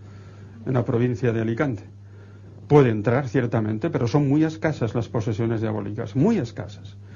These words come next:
por lo menos en el terreno de los bautizados. O sea, que uno que, que reza, uno que, que vive en gracia de Dios, ha de vivir sin miedo al demonio.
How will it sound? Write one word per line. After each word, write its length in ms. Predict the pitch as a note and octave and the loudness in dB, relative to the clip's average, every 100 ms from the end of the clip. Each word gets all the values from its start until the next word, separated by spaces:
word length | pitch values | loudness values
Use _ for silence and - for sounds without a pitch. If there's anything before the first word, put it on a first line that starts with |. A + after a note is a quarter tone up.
| - | 4
por 120 | C#3 | 6
lo 60 | B2+ | 6
menos 200 | F3+ F#3+ | 4 2
en 120 | C#3+ | 2
el 100 | A#2 | 2
terreno 300 | B2 B2+ D3+ | 2 2 0
de 80 | C3+ | 0
los 100 | A2+ | -2
bautizados. 540 | A2 A2 G#2 F#2+ F#2 - - - - - - - - - - - - - - | -2 -2 -4 -4 -10 -14 -18 -18 -18 -18 -16 -16 -16 -16 -16 -16 -18 -16 -2
O 20 | |
sea, 160 | - C#3 | 4 8
que 100 | D3+ | 10
uno 220 | G#3+ C4 | 10 8
que, 480 | F3 C#3+ B2+ B2 A#2+ | 6 6 6 4 4
que 80 | B2+ | 4
reza, 380 | B2 F3+ - A2+ | 4 4 2 2
uno 260 | D3 G3+ F#3 | 4 2 4
que, 460 | B2+ A#2 A2+ A2+ | 4 4 4 2
que 80 | A2+ | 2
vive 200 | A#2 E3+ | 4 4
en 60 | D#3 | 4
gracia 300 | D#3+ F3+ C3+ | 2 4 2
de 80 | A2+ | 2
Dios, 300 | A#2+ D#3 C#3+ | 0 -2 -2
ha 80 | C3 | 0
de 80 | C#3+ | 0
vivir 220 | E3+ A#3+ | 0 0
sin 260 | - C3 A#2+ | 2 4 2
miedo 300 | B2 D#3 A2+ | 0 -2 -4
al 100 | A2 | -6
demonio. 380 | - - F2+ | -8 -10 -12